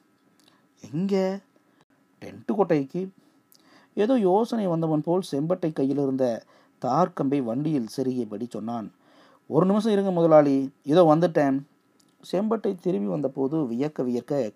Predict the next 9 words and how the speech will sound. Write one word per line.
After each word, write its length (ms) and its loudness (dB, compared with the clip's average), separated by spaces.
குளித்திருந்தான். 520 -6
மேல் 280 4
சட்டை 300 -4
இல்லாத 320 2
உடலில் 500 0
வழிந்த 360 -2
வியர்வை 500 -2
இடுப்பு 360 -4
வேட்டிக்கட்டில் 840 -4